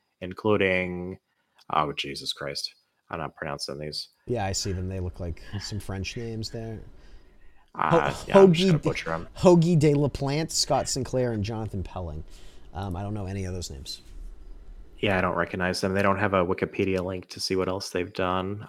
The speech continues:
Speaker 2: Yeah.
Speaker 1: Um, so I'm probably at a dead end here.
Speaker 2: Okay. Um,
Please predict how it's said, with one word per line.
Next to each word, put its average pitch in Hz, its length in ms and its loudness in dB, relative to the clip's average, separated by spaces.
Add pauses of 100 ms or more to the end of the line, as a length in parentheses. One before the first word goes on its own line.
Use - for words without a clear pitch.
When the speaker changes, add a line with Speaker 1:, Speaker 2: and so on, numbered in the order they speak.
Speaker 2:
Yeah. 92 180 -2
Speaker 1:
Um, 85 160 -6 (840)
so 107 300 4
I'm 117 140 6
probably 117 580 4
at 95 60 0
a 95 60 -2
dead 92 180 0
end 87 180 -2
here. - 260 -8 (380)
Speaker 2:
Okay. 110 200 -6 (880)
Um, 92 380 -4